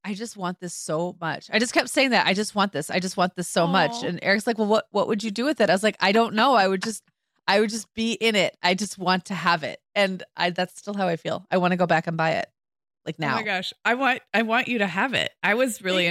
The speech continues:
Speaker 2: into
Speaker 1: you.
Speaker 2: the pictures you were sending me. Okay.
Speaker 1: Yeah.
Speaker 2: And this is another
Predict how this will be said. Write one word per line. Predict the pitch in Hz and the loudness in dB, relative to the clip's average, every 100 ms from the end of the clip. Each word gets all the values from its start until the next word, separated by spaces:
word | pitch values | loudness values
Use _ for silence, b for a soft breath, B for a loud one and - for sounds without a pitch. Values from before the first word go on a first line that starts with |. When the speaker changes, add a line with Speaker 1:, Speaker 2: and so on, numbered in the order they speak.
| 175 | 0
Speaker 2:
into | |
Speaker 1:
you. | 196 | -2
Speaker 2:
the | 165 | -2
pictures | 196 185 190 180 | -2 -2 0 0
you | 180 | 0
were | 185 | 0
sending | 190 180 196 208 | 0 -2 0 0
me. | 214 214 - | 0 0 -2
Okay. | 214 202 170 - - | 0 2 0 -2 -2
Speaker 1:
Yeah. | 233 | 2
Speaker 2:
And | 294 | 2
this | 349 - | 2 0
is | 415 440 392 | 0 0 2
another | 269 208 220 226 220 208 | 2 2 2 2 0 -2